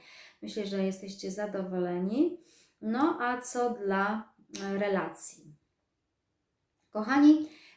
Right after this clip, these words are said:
od razu mi się pokazuje, mm,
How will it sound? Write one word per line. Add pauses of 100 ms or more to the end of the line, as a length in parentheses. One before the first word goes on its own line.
od
razu
mi
się
pokazuje,
mm,